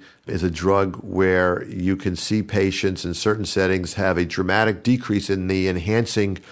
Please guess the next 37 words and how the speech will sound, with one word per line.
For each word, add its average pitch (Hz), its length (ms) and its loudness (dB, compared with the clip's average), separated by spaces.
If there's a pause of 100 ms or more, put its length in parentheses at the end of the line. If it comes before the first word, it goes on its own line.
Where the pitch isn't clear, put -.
(300)
abnormalities 95 600 2
on 92 220 2
the 87 80 -2
gata-enhanced 92 880 0
G 98 140 -2
one 92 240 4
imaging, 110 520 2 (260)
and 104 80 0
yet 107 100 6
on 95 140 2
flare 107 480 4
it's 95 140 -2
much 95 280 -2
worse. 85 400 -2 (320)
And 90 100 -6
so 101 200 4
I 104 100 4
think 107 320 -2
we 110 160 2
need 104 380 2
more 101 420 4
work 101 480 2
done 101 400 0 (440)
to 95 180 -4
really 113 380 4
define 98 840 0 (300)
whether 98 180 2
it 87 80 0
be 87 100 -2
diffusion 101 600 2
or 92 40 0
perfusion 101 800 0
or 90 240 2
what 92 380 0
kind 107 400 0
of 92 420 0
imaging 95 640 0